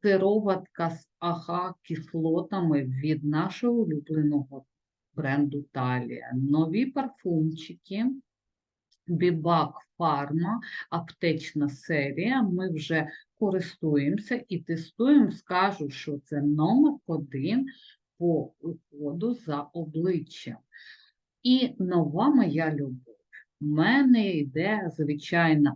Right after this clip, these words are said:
олійка, вона використовується як для обличчя, так для тіла і волосся. Суха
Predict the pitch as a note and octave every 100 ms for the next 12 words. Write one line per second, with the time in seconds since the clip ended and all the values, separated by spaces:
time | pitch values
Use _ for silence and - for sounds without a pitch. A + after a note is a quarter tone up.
0 | - D#3+ D3 F#3 A#3 B3 - C3 C3 D3
1 | D#3+ E3 D#3 D3+ D3+ D3+ D3+ - D#3+ D3
2 | C#3 C3 - C3+ C3 G3 C#4+ C4+ C4+ A#3+
3 | A3+ A#3 A3+ - G3+ G3+ - _ - E3+
4 | A3 A3 A3+ A3+ A3 A3 G#3 G#3 - E3
5 | D#3+ D#3+ D#3 D3+ D3 - - - - -
6 | - - - A3 G#3+ A#3+ A#3 -